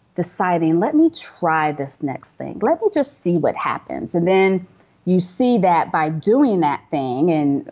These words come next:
"Oh, I'm having fun with this. Let me try the next thing." Or, "You know what? I'm not feeling this, but let me pivot to this other thing." And what happens is it just starts building and building and building. And so that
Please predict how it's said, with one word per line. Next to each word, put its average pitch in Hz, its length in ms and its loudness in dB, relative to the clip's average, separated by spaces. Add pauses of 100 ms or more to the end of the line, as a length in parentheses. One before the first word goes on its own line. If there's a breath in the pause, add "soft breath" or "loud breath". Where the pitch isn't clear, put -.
"Oh, 247 500 2
I'm 165 140 -2
having 202 340 0
fun 370 240 2
with 269 160 0
this. 120 260 -2
Let 147 100 0
me 180 100 2
try 233 240 -2
the 240 80 -2
next 302 320 0
thing." 131 340 -2 (160 soft breath)
Or, 175 260 4
"You 160 160 -2
know 202 140 2
what? 226 340 -2
I'm 165 340 -2
not 160 260 -2
feeling 165 300 2
this, 320 320 0
but 135 140 -2
let 131 160 -4
me 143 120 -2
pivot 147 340 -2
to - 120 -2
this 208 200 0
other 269 160 2
thing." - 240 -2
And 170 100 2
what 160 100 0
happens 202 520 -2
is 160 380 0 (440 soft breath)
it 180 180 -2
just 180 380 0
starts 170 420 -6 (180)
building 147 420 -2
and 147 160 -4
building 139 360 -6
and 143 160 -6
building. 117 460 -4
And 156 140 -4
so 156 220 0
that 156 300 -2